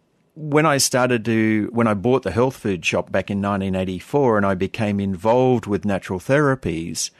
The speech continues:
it just became so understandable to me that over eighty-five percent of our issues, our illnesses, are basically diet and lifestyle related.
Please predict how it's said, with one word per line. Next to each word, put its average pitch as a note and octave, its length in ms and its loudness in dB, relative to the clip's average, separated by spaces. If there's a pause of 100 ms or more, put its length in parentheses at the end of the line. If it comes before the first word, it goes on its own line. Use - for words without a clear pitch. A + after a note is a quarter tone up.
(440)
it B2+ 100 2
just C3+ 300 0
became C#3+ 840 0 (1200)
so D#3 400 4
understandable B2 880 0
to G2+ 160 -6
me E2+ 260 -4
that G2+ 160 0
over A2 500 2
eighty-five D3+ 1080 0 (140)
percent D#3 420 -2
of A#2+ 100 0
our G#2+ 460 2 (180)
issues, E2 640 0
our G2 220 -2
illnesses, A2+ 720 0
are G2 160 0
basically B2 800 -2
diet A#2 640 2
and F#2+ 200 -2
lifestyle F#2+ 560 0
related. F2 640 -6